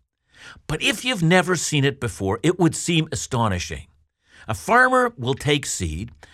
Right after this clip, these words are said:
seed that he might have sold on the open market for money, but instead he takes that very seed and, and puts it in a seeder and buries it in the ground over a vast tract of land. And if you didn't know what was going to happen,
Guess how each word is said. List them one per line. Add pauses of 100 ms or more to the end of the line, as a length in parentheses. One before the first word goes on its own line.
(100)
seed
that
he
might
have
sold (200)
on
the
open
market
for
money,
but
instead (240)
he
takes
that
very
seed
and, (180)
and
puts
it
in
a
seeder (260)
and
buries
it
in
the
ground
over
a
vast (260)
tract
of
land. (600)
And
if
you
didn't
know
what
was
going
to
happen,